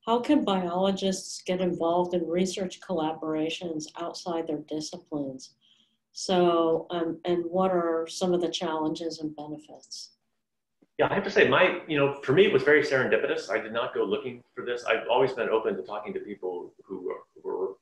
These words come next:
Speaker 2: you know, who were remotely interested in what I do and who, and who both seemed inter-, also seemed to be doing interesting things. But it was very much serendipity for me. It was just Vijay Kumar, um, was looking for biological collaborators. And this is an interesting thing, and I think this is,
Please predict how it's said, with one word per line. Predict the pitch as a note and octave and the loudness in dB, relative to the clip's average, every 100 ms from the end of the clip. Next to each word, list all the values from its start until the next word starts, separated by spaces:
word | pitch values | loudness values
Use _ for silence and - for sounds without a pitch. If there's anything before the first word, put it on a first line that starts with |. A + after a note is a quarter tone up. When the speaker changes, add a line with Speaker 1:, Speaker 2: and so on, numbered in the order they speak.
| _ _ _ - | _ _ _ -18
Speaker 2:
you | F2 | -14
know, | F2+ | -8
who | G2 | -2
were | F#2+ | 0
remotely | F#2+ A#2+ A2 | 2 0 0
interested | G2 G2+ | -4 -4
in | G2 | -2
what | G2 | 0
I | F#2 F#2 | 2 0
do | A2 G2+ F#2+ | 2 4 4
and | - | 0
who, | - - - - | -12 -20 -20 -20
and | - | -10
who | G2 G2 G#2 | -8 -8 -8
both | - A2 | -4 -4
seemed | - F#2+ - _ | -2 -6 -6 _
inter-, | - - - _ - | -16 -16 -20 _ -4
also | - C3 | -4 -4
seemed | - G2 | -6 -8
to | - | -6
be | |
doing | F#2+ G#2 | -4 -2
interesting | F#2 - G2 - | -2 -6 -8 -2
things. | A2+ F#2 - - - - | -2 -4 -10 -18 -18 -4
But | - B2+ | 2 4
it | |
was | C3+ B2+ | 6 6
very | D#3 G#3+ | 6 6
much | F3 | 6
serendipity | - D3 C3 C#3+ A2+ G2 | 4 4 4 4 2 0
for | G2 | 0
me. | G#2+ | 2
It | G#2+ F2+ | 2 0
was | - | 0
just | G#2 - | -2 0
Vijay | A#2+ A#2+ A2+ | -2 0 0
Kumar, | - G#2 A2 F#2+ F#2+ - _ _ _ - | 0 0 2 2 -2 -8 _ _ _ -4
um, | F#2 F2+ F#2 | 0 0 0
was | G#2+ F2+ | 0 2
looking | F#2+ A#2 F#2+ F2 F#2 G2 - | 4 4 4 -2 -4 -8 -8
for | E2 D#2+ D#2+ F#2+ F#2+ | -2 -2 0 -4 -2
biological | F#2 G2 F#2 - - | -2 -2 -4 -6 -12
collaborators. | - F#2+ - - - | -8 -6 -6 -8 -4
And | B2 | -2
this | D#3 | -2
is | C3+ | -2
an | C3+ | -4
interesting | C#3 C#3+ - | -4 -6 -4
thing, | C#3+ | 0
and | G#2+ | 0
I | |
think | - G#3 | 0 -4
this | - | -4
is, | C3+ - | -6 -8